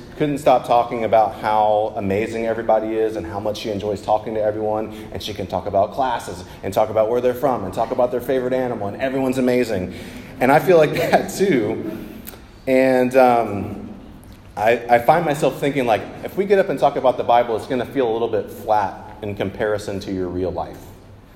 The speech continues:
Um, and maybe that was you. Maybe you grew up in, like, a church situation, and you're like, "What they were saying in church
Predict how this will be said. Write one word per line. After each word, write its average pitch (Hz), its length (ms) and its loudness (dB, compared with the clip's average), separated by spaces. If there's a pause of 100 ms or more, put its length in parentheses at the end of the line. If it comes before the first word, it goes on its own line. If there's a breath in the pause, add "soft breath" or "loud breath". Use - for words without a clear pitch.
(880 loud breath)
Um, 90 720 0
and 123 120 4
maybe 156 220 4
that 139 220 8
was 127 200 -2
you. 123 200 0
Maybe 101 240 -4
you 113 180 -6
grew 113 380 0
up 117 340 4
in, 107 160 -4
like, 104 160 -4
a 98 60 -2
church 117 380 -4
situation, 123 840 -2
and 104 180 -4
you're 104 140 0
like, 101 260 4 (160)
"What 127 220 2
they 143 100 2
were 139 180 2
saying 156 460 -2
in 151 160 -2
church 143 640 -2